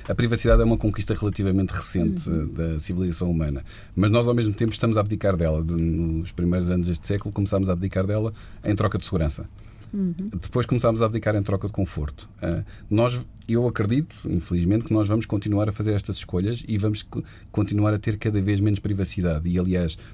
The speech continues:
Speaker 1: todos os produtos de, que se estão a co-, a massificar em termos de consumo têm consequências na alteração da nossa privacidade. Por exemplo, aquelas colunas, que agora estão muito na moda nos Estados Unidos e também já na Alemanha e no Reino Unido, ah, que,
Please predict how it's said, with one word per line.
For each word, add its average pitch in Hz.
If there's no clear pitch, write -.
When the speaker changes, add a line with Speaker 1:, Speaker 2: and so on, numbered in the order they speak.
Speaker 1:
todos 110
os 101
produtos 110
de, 101
que -
se -
estão 101
a 98
co-, 98
a -
massificar 95
em 90
termos 90
de -
consumo 101
têm 127
consequências 110
na 101
alteração 98
da 104
nossa 98
privacidade. 90
Por -
exemplo, 98
aquelas 92
colunas, 110
que -
agora 82
estão 82
muito 85
na 82
moda 82
nos 73
Estados 73
Unidos 90
e 78
também 78
já 73
na 78
Alemanha 76
e -
no 73
Reino 80
Unido, 92
ah, 101
que, 123